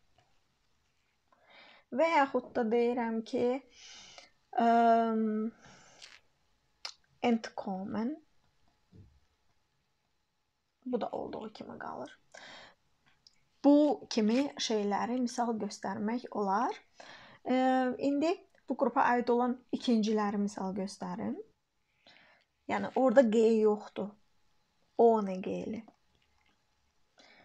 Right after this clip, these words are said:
Birinciyi dedim, indi ikinci qrupu deyirəm. Bunlara aiddir feillərin sonu i, ğ ilə qurtaranda. Məsələn, studieren,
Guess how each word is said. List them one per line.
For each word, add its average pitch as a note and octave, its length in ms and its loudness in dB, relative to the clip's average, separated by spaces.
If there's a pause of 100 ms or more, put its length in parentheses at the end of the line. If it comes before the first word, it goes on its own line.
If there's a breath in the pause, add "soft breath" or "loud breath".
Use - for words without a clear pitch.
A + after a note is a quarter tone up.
(180 soft breath)
Birinciyi A3 720 2
dedim, G#3+ 340 0
indi G#3+ 360 -2
ikinci G#3 340 -2
qrupu G#3 320 -6
deyirəm. G3 540 -4 (460 loud breath)
Bunlara C4 360 8
aiddir B3+ 460 0
feillərin A#3 560 0
sonu A#3 340 -4
i, A3 240 0
ğ A3 200 -2
ilə G3+ 220 -2 (100)
qurtaranda. F3+ 760 -4 (960 loud breath)
Məsələn, B3+ 560 0 (320)
studieren, D4 880 2